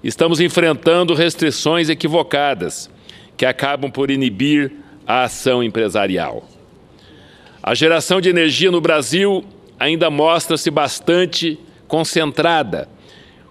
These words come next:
o que encarece sobremaneira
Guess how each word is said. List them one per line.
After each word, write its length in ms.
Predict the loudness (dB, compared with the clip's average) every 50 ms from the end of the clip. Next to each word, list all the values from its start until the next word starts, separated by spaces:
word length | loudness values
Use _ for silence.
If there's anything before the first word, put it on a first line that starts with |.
| -16 -6
o 120 | -4 -4 -4
que 460 | -4 -2 0 2 2 2 0 -4 -14 -20 -20 -20 -20 -20 -20 -20 -20 _ -20 -20 -20 _ -20 -20 -20 -18 -8 -4
encarece 800 | -4 -2 -2 -2 -2 -2 0 0 2 2 2 2 0 -2 -4 -8
sobremaneira 1000 | -4 -4 -2 0 2 2 2 2 2 2 2 4 4 4 4 2 2 0 -2 -6